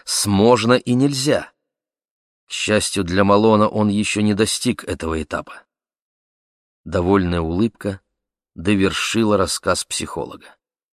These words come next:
Майор Огресс не замечала, что мимо них всё время ходят её коллеги. Этот парень гипнотизёр, или она так реагирует из-за мальчика? Будь психолог плешивым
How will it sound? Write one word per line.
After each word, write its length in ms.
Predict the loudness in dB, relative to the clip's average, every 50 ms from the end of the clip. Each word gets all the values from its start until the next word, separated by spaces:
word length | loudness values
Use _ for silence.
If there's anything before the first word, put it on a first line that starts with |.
| _ _ _ _ _ _ _ _ -8
Майор 360 | -2 0 2 4 4 4 4
Огресс 440 | 4 4 2 2 2 2 2 2 0
не 120 | -2 -2
замечала, 680 | -2 -2 -2 -2 -2 -2 -4 0 2 4 4 4 4 2
что 280 | 0 -2 -6 -2 -2 0
мимо 280 | 2 2 2 2 0
них 260 | 0 0 -2 -2 -2
всё 260 | -4 -6 -2 -2 -2 0
время 340 | 0 0 0 0 0 -2
ходят 420 | -2 -2 -2 -2 -2 -2 -4 -6 -6
её 360 | -6 -4 -2 -2 -2 -2 -2
коллеги. 680 | -2 -4 -4 -2 -2 -2 -4 -4 -6 -8 -12 -16 -16 _ _ _ _ _ _ _ _ _ _ _ _ _ _ _ _
Этот 380 | -6 -6 -4 -4 -4 -6 -8 -8 -2
парень 440 | 0 2 2 4 2 2 0 0 0
гипнотизёр, 920 | -2 -2 -4 -2 -4 -4 -4 -2 -4 -4 -2 0 0 2 0 0 -2 _ _ _ _ _ _ _ _ _ _
или 220 | -2 0 0 2 2
она 240 | 2 2 2 0 0
так 240 | 0 -4 -4 -2
реагирует 640 | 0 0 0 0 0 0 0 0 2 0 0 0 -2
из-за 340 | -4 -4 -4 -4 -6 -6 -6
мальчика? 720 | -6 -6 -6 -6 -6 -6 -6 -10 -10 -10 -12 -12 -12 -14 _ _ _ _ _ _ _ _ _ _ _ _ _ _ _ -4
Будь 260 | 0 0 0 0 _
психолог 720 | -8 -8 -6 -4 -4 -4 0 2 2 4 2 2 -2 _
плешивым 720 | -6 -4 -4 -2 -2 -4 -4 -2 0 2 2 2 2 0